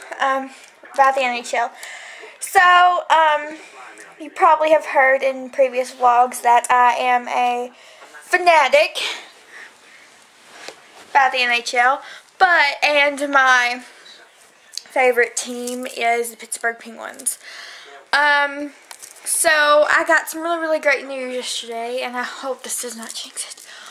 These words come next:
I hope, knock on wood. But, um, that the lockout's gonna end soon. They're gonna talk Thursday.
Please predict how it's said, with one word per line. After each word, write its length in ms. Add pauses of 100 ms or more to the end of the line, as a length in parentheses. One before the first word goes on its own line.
(580)
I 140
hope, 300
knock 240
on 160
wood. 140 (2250)
But, 360
um, 400 (2000)
that 680 (640)
the 260
lockout's 460
gonna 240
end 300
soon. 1120 (220)
They're 140
gonna 180
talk 380
Thursday. 880